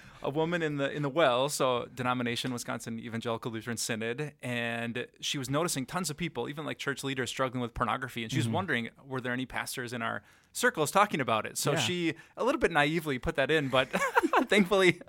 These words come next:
Speaker 1: apparently the first, the first thing that popped up in her Google search was Pastor Mike Novotny. <laughs>
Speaker 2: There you
Speaker 1: So
Speaker 2: go.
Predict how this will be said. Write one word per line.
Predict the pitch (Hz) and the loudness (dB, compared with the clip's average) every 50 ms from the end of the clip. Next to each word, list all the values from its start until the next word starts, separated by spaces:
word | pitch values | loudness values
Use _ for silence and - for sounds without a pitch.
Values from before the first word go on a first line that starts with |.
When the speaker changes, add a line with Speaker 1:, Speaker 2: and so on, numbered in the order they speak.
| - - - 208 196 302 285 277 240 202 185 | -10 -2 4 4 4 6 6 8 8 10 12
Speaker 1:
apparently | 190 226 233 269 285 233 | 12 12 12 12 12 10
the | 185 185 | 8 8
first, | 175 - - 196 208 214 208 - - | 8 8 10 10 10 10 10 8 2
the | 170 165 | 2 4
first | - 220 220 208 | 6 6 6 6
thing | 208 185 | 4 2
that | 175 165 | 2 4
popped | - 165 156 160 - - | 6 8 8 8 6 4
up | 147 139 | -2 0
in | 143 139 | 0 0
her | 143 139 | 0 0
Google | 131 123 139 139 147 135 | 0 0 -2 0 0 0
search | - - - 123 120 117 - - - | 0 0 0 0 0 0 -2 -4 -2
was | 123 123 127 123 120 120 120 113 - - - - - - | 0 2 2 2 2 2 2 0 -2 -4 -6 -18 -16 -12
Pastor | - 101 104 - - 120 | -8 -8 -6 -4 -4 -2
Mike | 120 123 139 - | -2 -2 -2 0
Novotny. | 185 170 196 208 220 - 143 - 117 | 0 2 2 2 2 2 2 2 4
<laughs> | 117 120 | 8 10
Speaker 2:
There | 127 139 147 | 10 12 12
you | 151 156 | 12 10
Speaker 1:
So | 143 - 143 | 10 10 10
Speaker 2:
go. | 220 233 185 131 | 10 10 8 4